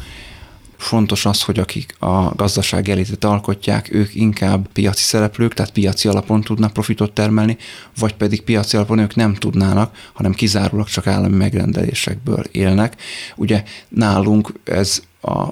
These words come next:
"de legalább van nemzeti elitünk" című érvel szemben egy nagyon fontos érv sajnos, hogy itthon azért a magyar elitből nagyon kevesen tudnak ténylegesen a nemzetközi versenyben piaci alapon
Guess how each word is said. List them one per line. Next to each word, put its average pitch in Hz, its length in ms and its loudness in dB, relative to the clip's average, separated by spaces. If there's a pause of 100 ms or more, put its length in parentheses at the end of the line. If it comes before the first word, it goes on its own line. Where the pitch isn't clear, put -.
(560)
"de - 180 0
legalább 98 400 2
van 98 140 2
nemzeti 98 440 2
elitünk" 101 540 2 (200)
című 101 300 2
érvel 98 500 2
szemben 98 640 0
egy 92 100 -4
nagyon - 220 -2
fontos - 420 -6
érv 98 140 2
sajnos, 101 540 0 (400)
hogy - 160 -6
itthon 101 280 -2
azért 104 380 0 (200)
a - 240 -2
magyar 95 300 0
elitből 98 300 2
nagyon 95 240 2
kevesen 98 400 -2
tudnak 92 360 -4
ténylegesen 92 600 0
a - 20 2
nemzetközi 92 520 0
versenyben 101 460 -4
piaci - 320 0
alapon - 380 -4